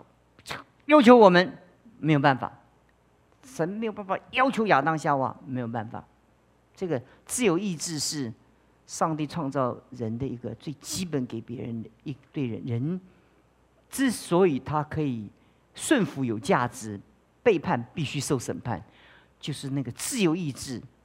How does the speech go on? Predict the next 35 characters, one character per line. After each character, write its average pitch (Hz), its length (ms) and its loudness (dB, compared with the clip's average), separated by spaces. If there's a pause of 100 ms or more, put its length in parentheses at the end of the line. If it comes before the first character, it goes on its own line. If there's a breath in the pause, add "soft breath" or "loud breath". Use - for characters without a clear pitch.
(440)
上 143 340 0
帝 131 160 -4
只 - 180 -12
把 127 300 -4
善 170 300 4 (100)
恶 - 300 -8
摆 104 120 -4
在 131 140 -6
我 113 140 -8
们 87 120 -10
的 117 80 -10
面 123 220 -6
前， - 260 -12 (320 soft breath)
他 - 140 -6
却 139 160 -4
让 131 180 -2
我 104 120 -10
们 - 240 -12
自 143 260 -10
由 101 180 -8
的 92 240 -10 (1000)
选 110 280 -10
择。 110 180 -16 (720 loud breath)
那 254 160 8
所 196 200 8
以 147 220 8 (520)
善 208 340 6
跟 185 160 0
恶 185 240 6
才 139 220 0
能 143 140 2
显 123 300 -4
出 120 240 -10
那 127 160 -2
个 107 180 -6